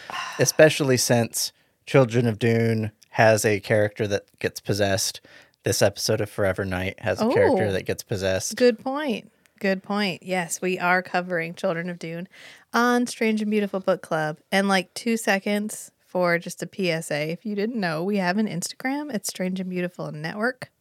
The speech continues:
Speaker 1: We also have a website, uh, strange and beautiful dot club, if you need to find the links to anything. And we have a recommendation form on that. I haven't gotten anything in a while, so, like,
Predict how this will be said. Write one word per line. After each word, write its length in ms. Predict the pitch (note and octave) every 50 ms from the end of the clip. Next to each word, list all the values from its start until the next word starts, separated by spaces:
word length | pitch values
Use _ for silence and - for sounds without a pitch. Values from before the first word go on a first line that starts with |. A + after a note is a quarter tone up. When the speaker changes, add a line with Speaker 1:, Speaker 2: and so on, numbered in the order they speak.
| _ _ _ _ _ _ _ _ _ _ _ _ _ _ _ -
Speaker 1:
We 100 | G#3+ G3+
also 220 | G3+ G3+ - B3
have 120 | A#3+ A#3+ -
a 40 | G3
website, 480 | F3+ D#3 D#3 F3+ - - A#3 B3 C4+ E4+ _ _ - - - - - - - _ _ _ _ _ _ -
uh, 240 | F#3+ F3 E3+ E3 D#3+
strange 340 | - - G3 F#3+ F#3 F#3 F#3
and 80 | F3+ F3+
beautiful 460 | F3+ F3+ F3 - F3 D#3 D#3 - _ -
dot 260 | - D3+ D3+ - - -
club, 440 | - - D#3+ C#3+ C#3+ E3 G#3 A#3 E4+ - _ _ _ _ _ _ _
if 160 | - G#3 -
you 80 | A3 G#3
need 200 | G3 G3 F#3 -
to 220 | - - F#3+ F3+ E3+
find 360 | - - D3+ C#3+ D#3 F3+ G3 G3+
the 60 | G3+
links 300 | G#3 G#3+ A3+ A3+ - - -
to 100 | - A#3
anything. 560 | A3+ A#3 A#3+ B3+ B3+ C4 C4 C4 C4+ C4+ C4+ _ - - - - - - - _ _ -
And 320 | A3+ A3 G#3+ G#3 G#3 G#3+ G#3+
we 100 | A3+ A3
have 220 | - C#4 C#4+ D#4
a 40 | C#4+
recommendation 720 | B3 A#3+ - - A#3 A3 G3 F3+ D#3+ E3 - - A#3+ B3
form 220 | - - C#4 C4+ C#4
on 160 | C#4 C#4 C#4
that. 240 | C#4+ C#4+ C#4+ C#4 -
I 40 | A3+
haven't 160 | - F4+ E4+
gotten 220 | C#4 F#3+ - F3+ G3
anything 240 | G#3 A3 B3+ B3 B3
in 80 | B3+ C4
a 60 | B3+
while, 320 | B3 A#3+ A#3 A#3+ A#3+ A#3+
so, 180 | A#3 - B3 A3+
like, 380 | G#3 G#3+ F#3+ F3+ - - -